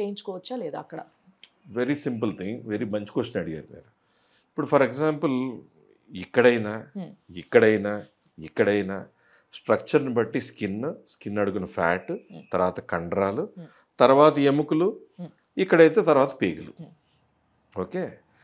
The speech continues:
Speaker 2: so, ఇక్కడ మనం చేసేది ఇప్పుడు పర్సనల్ పడుకుని ఉన్నారు.
Speaker 1: Hmm.
Speaker 2: చర్మం, చర్మం కొవ్వుకి మనం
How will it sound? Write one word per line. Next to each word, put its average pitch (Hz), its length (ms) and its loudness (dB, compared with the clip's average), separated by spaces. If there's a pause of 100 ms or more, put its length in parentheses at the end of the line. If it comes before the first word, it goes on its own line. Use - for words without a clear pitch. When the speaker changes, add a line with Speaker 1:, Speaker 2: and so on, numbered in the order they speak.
(280)
Speaker 2:
so, 190 120 2 (420)
ఇక్కడ 135 260 -2
మనం 156 220 2
చేసేది 160 400 0
ఇప్పుడు 170 240 -10
పర్సనల్ 143 400 2
పడుకుని 110 360 2
ఉన్నారు. 82 300 -14
Speaker 1:
Hmm. 185 180 -12 (500)
Speaker 2:
చర్మం, 147 460 6 (120)
చర్మం 135 440 4
కొవ్వుకి 117 500 -4 (220)
మనం 123 200 -2